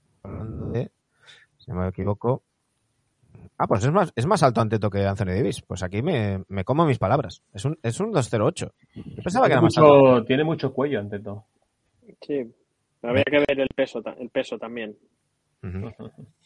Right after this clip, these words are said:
Speaker 1: Pero bueno. Dice, mm, Jefazo, "En el partido contra Boston se vio que cuando Davis y demás quieren, juegan de, de lujo". Bueno, claro, es que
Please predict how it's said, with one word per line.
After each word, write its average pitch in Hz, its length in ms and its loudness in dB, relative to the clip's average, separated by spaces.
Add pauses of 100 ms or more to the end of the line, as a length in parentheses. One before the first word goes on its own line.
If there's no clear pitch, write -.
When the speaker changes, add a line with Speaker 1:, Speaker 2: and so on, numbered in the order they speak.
(460)
Speaker 1:
Pero 95 160 -4
bueno. 90 200 -6 (120)
Dice, 135 320 0
mm, 135 200 -4
Jefazo, 135 300 0
"En 160 100 2
el 143 120 4
partido 143 280 2
contra 160 220 4
Boston 165 300 2
se 139 100 -2
vio 151 140 2
que 156 100 -2
cuando 127 260 0
Davis 151 360 0
y 147 40 -2
demás 139 380 -2
quieren, 165 440 2
juegan 131 380 -2
de, 107 380 -4
de 95 220 -6
lujo". 101 240 -4
Bueno, 98 160 -6
claro, 104 200 -4
es - 120 -20
que 95 80 -16